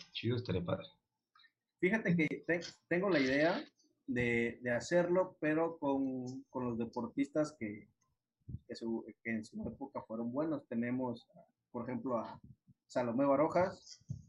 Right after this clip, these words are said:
Speaker 2: pichó en Grandes Ligas. Ri-, Ricardo Rincón no es de Córdoba, pero vivió en Córdoba.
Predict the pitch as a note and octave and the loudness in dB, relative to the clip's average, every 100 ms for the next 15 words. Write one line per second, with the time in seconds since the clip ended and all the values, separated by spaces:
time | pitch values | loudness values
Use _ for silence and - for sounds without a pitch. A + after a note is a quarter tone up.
0 | - A#2+ A#2 C3+ C3 C#3 C3+ A#2 D3 D#3 | -12 -10 -4 -2 0 0 0 2 2 4
1 | E3+ F3 - _ _ - - B2 - _ | 2 -4 -12 _ _ -12 -8 -8 -10 _
2 | - B2+ D#3+ F3+ G3 F#3 E3+ F#3 F3+ E3+ | -10 0 2 2 2 2 2 2 4 2
3 | E3 E3+ - E3+ D#3+ E3 - C3 A#2 A2+ | 2 0 0 0 2 0 0 -2 0 0
4 | B2 C3 E3 E3 C#3 A#2+ | -2 -2 -2 0 -2 -4